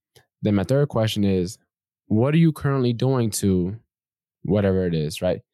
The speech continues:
"To build your online presence, to post on social media," whatever it may be, right? And then fill in the blank with whatever you have for your industry.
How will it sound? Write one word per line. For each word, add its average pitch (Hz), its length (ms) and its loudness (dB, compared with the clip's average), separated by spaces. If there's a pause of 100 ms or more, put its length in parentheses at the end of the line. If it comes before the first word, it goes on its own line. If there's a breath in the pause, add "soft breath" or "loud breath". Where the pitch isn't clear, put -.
(500)
"To 117 120 0
build 104 220 0
your 98 120 -2
online 92 260 -4
presence, 82 400 -6
to - 80 -8
post 101 240 -2
on 92 100 -2
social 90 260 0
media," 85 240 0
whatever 98 260 0
it 95 40 -4
may 92 140 -4
be, 80 260 -8 (840)
right? 95 220 -2
And 107 100 0
then 110 120 0
fill 135 140 -2
in 131 100 0
the 123 80 -2
blank 110 220 -4
with 104 120 -6
whatever 101 280 -2
you 98 120 -4
have 90 200 -4
for 92 60 -8
your 92 120 -4
industry. 87 460 -8